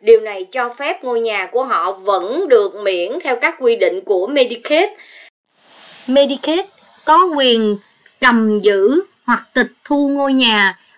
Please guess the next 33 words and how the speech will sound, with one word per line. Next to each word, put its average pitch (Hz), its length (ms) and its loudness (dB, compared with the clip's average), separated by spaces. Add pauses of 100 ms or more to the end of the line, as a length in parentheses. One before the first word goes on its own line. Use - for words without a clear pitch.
(140)
khi 294 460 0
cho 277 240 4
rằng 214 360 0 (360)
người 240 360 4
đang 262 260 0
nhận 208 260 -2
chương 269 240 0
trình 214 280 0
Medicaid 262 560 0
độc 226 320 0
thân 262 340 0 (300)
và 226 140 2
chuyển 214 520 2
vào 214 500 2
viện 196 320 2
dưỡng 202 260 0
lão 240 400 0
và 165 80 4
ở 165 380 0 (120)
nơi 269 280 -2
đó 247 320 4
vĩnh 233 220 0
viễn 214 380 -2 (340)
và 220 280 2
không 320 320 -2
có 320 140 2
ý 359 200 2
định 220 360 -2
quay 294 360 2
trở 196 240 0
lại 202 280 0
ngôi 262 300 2
nhà 220 340 0